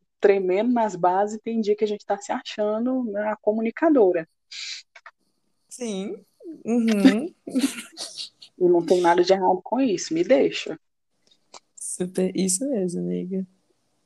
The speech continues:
Speaker 2: Então é isso, gente. Muitíssimo obrigada por todos os nossos ouvintes, né? Porque eu já entendo, né, que vai ficar com a gente aqui sempre, enfim. Estou muito feliz,
Speaker 1: Bom.
Speaker 2: muito grata.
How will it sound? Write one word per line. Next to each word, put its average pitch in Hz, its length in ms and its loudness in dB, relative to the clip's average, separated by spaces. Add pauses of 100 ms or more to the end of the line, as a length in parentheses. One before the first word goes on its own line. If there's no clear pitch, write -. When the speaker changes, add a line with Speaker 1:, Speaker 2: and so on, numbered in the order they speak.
Speaker 2:
Então 349 180 2
é 415 120 0
isso, 247 280 -2
gente. 208 460 0
Muitíssimo 208 480 0
obrigada 190 840 0 (960)
por 185 120 -6
todos 185 300 -2
os 170 80 -8
nossos 175 400 -2
ouvintes, 170 760 -2
né? 196 340 -2
Porque 185 280 -8
eu 170 80 -2
já 165 240 -6
entendo, 175 520 -6
né, 180 160 -12
que 170 120 -12
vai 165 120 -4
ficar 170 200 -6
com 175 100 -6
a 175 60 -2
gente 170 260 -4
aqui 180 140 -10
sempre, 196 460 -2
enfim. 185 280 -4 (880)
Estou - 180 2
muito 214 200 2
feliz, 220 400 6
Speaker 1:
Bom. 226 80 6
Speaker 2:
muito 190 180 4
grata. 208 760 2